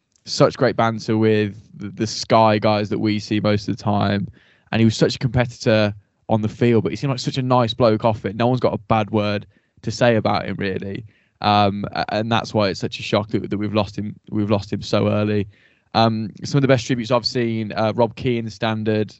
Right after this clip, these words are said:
um, w-, was a really good piece. Uh, Barney Ronay in The Guardian as well. And I don't know if any of you saw Ricky Ponting talking to Aussie T V with it. Um, that was quite poignant as well.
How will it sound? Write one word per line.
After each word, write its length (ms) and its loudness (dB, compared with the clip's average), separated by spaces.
um, 540 0
w-, 160 -2
was 160 0
a 60 0
really 200 0
good 180 2
piece. 540 0
Uh, 120 4
Barney 300 4
Ronay 260 2
in 60 -2
The 80 -6
Guardian 360 2
as 140 -4
well. 480 2
And 280 -2
I 80 0
don't 100 2
know 80 0
if 80 -6
any 100 -4
of 60 -8
you 60 -4
saw 360 0
Ricky 240 -6
Ponting 500 0
talking 260 -2
to 60 -2
Aussie 240 -2
T 200 -2
V 120 -4
with 100 -4
it. 140 -6
Um, 340 2
that 160 2
was 100 0
quite 320 0
poignant 380 -6
as 100 -6
well. 360 2